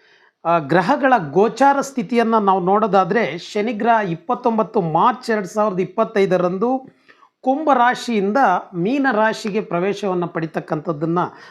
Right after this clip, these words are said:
ನಾವು ಕಾಣ್ಬೋದು. ಹಾಗೆ ಮೀನ ರಾಶಿಯಲ್ಲಿ ಹದಿಮೂರು ಜೂನ್ ಎರಡು ಸಾವಿರದ ಇಪ್ಪತ್ತೈದರಿಂದ ಇಪ್ಪತ್ತೆಂಟು ನವೆಂಬರ್ ಎರಡು ಸಾವಿರದ ಇಪ್ಪತ್ತೈದರವರೆಗೆ ವಕ್ರ ಸ್ಥಿತಿಯನ್ನು ತಾಳ್ತಕ್ಕಂಥದ್ದನ್ನು ಕೂಡ ನಾವು ನೋಡ್ಬೋದು. ಹಾಗೆಯೇ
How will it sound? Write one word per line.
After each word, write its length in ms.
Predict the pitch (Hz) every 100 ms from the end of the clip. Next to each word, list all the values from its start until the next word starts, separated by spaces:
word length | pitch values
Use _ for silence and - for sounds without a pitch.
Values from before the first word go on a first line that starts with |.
| -
ನಾವು 200 | 165 160
ಕಾಣ್ಬೋದು. 680 | - 160 165 156 160 214 - - - -
ಹಾಗೆ 600 | 139 214 214 262 294 294 _ _ _
ಮೀನ 260 | 185 220 269
ರಾಶಿಯಲ್ಲಿ 800 | 254 240 240 - 233 226 269 285 180
ಹದಿಮೂರು 460 | 185 240 277 277
ಜೂನ್ 380 | 185 135 247 285 -
ಎರಡು 220 | 156 202 190
ಸಾವಿರದ 340 | 247 247 -
ಇಪ್ಪತ್ತೈದರಿಂದ 920 | 170 170 - 254 247 233 220 220 220 220 175
ಇಪ್ಪತ್ತೆಂಟು 640 | 160 - 247 240 240 214
ನವೆಂಬರ್ 640 | 175 165 202 233 233 190 -
ಎರಡು 220 | 156 175
ಸಾವಿರದ 540 | 165 226 240 214 190 - - - -
ಇಪ್ಪತ್ತೈದರವರೆಗೆ 1000 | 175 262 254 262 233 214 214 208 226 220 - 156
ವಕ್ರ 360 | 175 170 254
ಸ್ಥಿತಿಯನ್ನು 840 | 269 - 220 226 220 214 269 - _ _ - _ _
ತಾಳ್ತಕ್ಕಂಥದ್ದನ್ನು 960 | 214 220 226 233 220 214 220 175 208 208
ಕೂಡ 220 | 202 190
ನಾವು 220 | 185 180
ನೋಡ್ಬೋದು. 560 | 175 190 190 196 196 247 254 _
ಹಾಗೆಯೇ 720 | 143 220 226 220 202 208 117